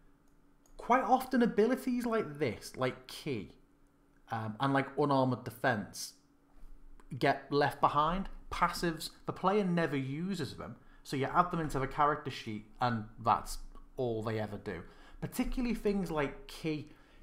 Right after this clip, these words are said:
Ki is more like a category, isn't it? You've got all your Ki abilities, but because they're active use ones,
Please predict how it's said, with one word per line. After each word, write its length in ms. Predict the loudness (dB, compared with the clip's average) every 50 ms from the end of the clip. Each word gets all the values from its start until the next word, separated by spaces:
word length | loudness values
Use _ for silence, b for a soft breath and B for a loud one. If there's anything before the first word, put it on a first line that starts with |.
| B B
Ki 420 | -12 -6 -2 0 0 0 2 2
is 160 | 2 2 2 2
more 320 | 2 4 4 4 4 4
like 240 | 4 4 2 0 -2 -6 -12 -14 -10 -6
a 60 | -6 -6 -6 -8
category, 640 | -2 2 2 2 2 2 -2 -2 -2 -2 -2 -4 -6 -10 -10 -6
isn't 260 | -4 -2 -2 0 -2 -2
it? 120 | -2 -4
You've 160 | -6 -8 -2 2
got 140 | 2 4
all 100 | 4 4
your 140 | 2 0 0
Ki 260 | -2 -2 -2 0 0
abilities, 720 | 0 0 0 -2 -2 -2 -2 -2 -4 -6 -6 -8 -10 -12 -14 -12
but 100 | -12 -12
because 260 | -8 -4 -4 -2 -2
they're 240 | 0 -2 -2 -2 0 0
active 420 | 0 0 0 -2 -6 -6 -6 -6 -4
use 380 | -4 -4 -4 -4 -6 -6 -6
ones, 300 | -6 -4 -6 -6 -10 -12